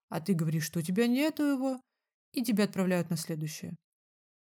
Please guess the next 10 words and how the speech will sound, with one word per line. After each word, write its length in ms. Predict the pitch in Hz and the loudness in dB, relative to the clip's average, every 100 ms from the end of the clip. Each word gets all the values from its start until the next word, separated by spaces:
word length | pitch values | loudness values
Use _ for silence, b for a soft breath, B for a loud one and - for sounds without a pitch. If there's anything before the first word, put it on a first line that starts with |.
| _ _ _ | _ _ _
Но 140 | 202 202 | 2 4
знаете, 440 | 180 254 254 180 | 6 4 2 -2
девушки, 420 | 151 208 220 226 | 0 2 0 2
наверное, 600 | 185 185 196 190 185 175 - | 2 4 4 4 4 0 -6
сталкиваются 640 | - 196 196 175 180 175 | 0 0 0 -2 -2 -2
в 20 | |
этом 220 | 175 175 | 0 2
моменте 580 | 175 180 226 226 185 170 | 4 6 4 4 2 0
не 280 | 185 180 185 | 4 4 4
с 280 | - - | 2 0